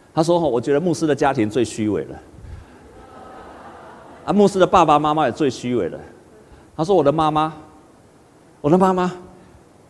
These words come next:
前一刻还在骂小孩子，一直骂，一直骂，一直骂，骂小孩子，骂先生，骂小孩，骂了牧师娘啊。”我说：“牧师娘啊，不是我们牧师娘，是他的牧师娘啊。”一直骂小孩子，骂，骂，骂，骂，骂到最后，突然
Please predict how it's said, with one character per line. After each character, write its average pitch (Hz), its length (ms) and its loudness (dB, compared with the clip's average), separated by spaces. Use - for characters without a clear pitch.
前 277 180 8
一 302 80 8
刻 302 160 10
还 233 140 6
在 262 140 6
骂 262 180 4
小 156 180 2
孩 160 160 4
子， 156 220 -2
一 294 100 8
直 302 100 4
骂， 311 220 4
一 302 40 8
直 294 120 -4
骂， 294 220 2
一 - 20 -8
直 294 120 -6
骂， 294 220 -4
骂 277 160 -4
小 214 160 -4
孩 220 120 0
子， 208 200 -2
骂 277 160 2
先 254 180 4
生， 269 120 0
骂 262 140 0
小 - 140 -4
孩， 185 80 0
骂 254 160 -2
了 226 140 2
牧 254 120 4
师 240 200 0
娘 135 200 0
啊。” 131 140 -2
我 147 80 0
说 190 120 2
：“牧 196 140 2
师 165 140 0
娘 113 220 -2
啊， 90 120 -10
不 147 60 0
是 147 120 0
我 165 100 6
们 135 120 0
牧 160 140 0
师 147 140 -2
娘， 123 120 2
是 135 120 -4
他 147 200 0
的 139 80 0
牧 131 160 -4
师 123 180 -6
娘 87 220 -8
啊。” 85 80 -8
一 311 60 -2
直 339 80 2
骂 339 120 8
小 269 140 4
孩 277 60 4
子， 311 80 2
骂， 320 160 2
骂， 302 200 2
骂， 302 100 0
骂， 285 40 -2
骂 302 160 2
到 294 140 4
最 285 140 6
后， 277 140 8
突 269 140 0
然 240 180 6